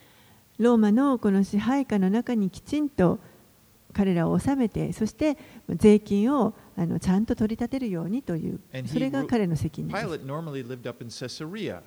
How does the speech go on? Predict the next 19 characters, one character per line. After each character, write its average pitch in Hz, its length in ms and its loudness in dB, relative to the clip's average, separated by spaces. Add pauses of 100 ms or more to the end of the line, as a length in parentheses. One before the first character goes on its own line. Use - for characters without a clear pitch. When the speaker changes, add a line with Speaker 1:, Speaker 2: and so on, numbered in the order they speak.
(140)
Speaker 2:
uh, 113 200 -14
along 117 480 -12
the 101 280 -10
Mediterranean 110 680 -12
coast, 131 520 -10 (800)
and 131 140 -6
he 120 100 -10
governed 139 400 -2
from 117 260 -10
there. 110 280 -6 (100)
But 120 100 -6
he 139 160 -8
came 196 320 -10
down 151 360 -8
to 135 120 -16
Jerusalem 127 640 -12
during 165 380 -6
the 143 80 -8
Passover 120 840 -10